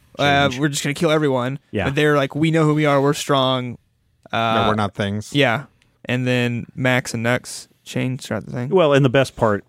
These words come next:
Speaker 2: uh, you know, uh, uh, with that realization, I think Max learns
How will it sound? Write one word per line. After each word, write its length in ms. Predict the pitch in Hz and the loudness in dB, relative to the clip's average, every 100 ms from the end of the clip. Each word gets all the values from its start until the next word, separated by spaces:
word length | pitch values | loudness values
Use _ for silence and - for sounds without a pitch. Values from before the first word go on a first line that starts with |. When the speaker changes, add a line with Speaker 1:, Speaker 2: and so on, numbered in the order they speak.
| - | -10
Speaker 2:
uh, 20 | |
you 180 | 110 101 | -6 -2
know, 200 | 107 98 | 0 -2
uh, 200 | 87 98 - | -2 -4 -2
uh, 120 | 107 113 | -4 -4
with 340 | 110 123 127 | -6 0 2
that 140 | 110 104 | 2 2
realization, 520 | 110 101 110 101 107 | 2 2 0 0 0
I 40 | |
think 180 | 120 120 | 2 2
Max 340 | 117 104 - - - | 2 2 -2 -14 -8
learns 580 | 127 127 123 113 107 | 0 2 2 0 -2